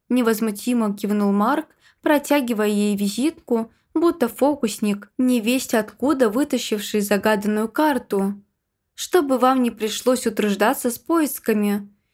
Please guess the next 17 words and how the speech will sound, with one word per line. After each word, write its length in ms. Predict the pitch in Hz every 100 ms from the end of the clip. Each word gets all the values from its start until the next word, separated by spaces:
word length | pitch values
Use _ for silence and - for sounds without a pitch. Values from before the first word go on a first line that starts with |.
| _ -
Ему 360 | 262 254 294
же 140 | 311 269
оставьте 480 | 226 - 208 208 214
контакты, 720 | 214 202 202 277 - - 226
куда 300 | - 277 311
прислать 480 | 311 233 - 226 208
счёт 340 | - 254 285
за 80 | 220
химчистку 640 | 202 202 202 214 202 -
платья». 760 | 214 294 311 233 - 208 202 202 _ _ _ _ _ _ _ _ _ 269
Я 220 | 269 285
в 60 |
это 200 | 240 233
время 300 | 208 233 269
получала 560 | 240 214 202 202 240 240
эстетическое 720 | 208 202 202 233 - - 196
удовольствие 960 | 190 190 190 202 285 285 - 220 202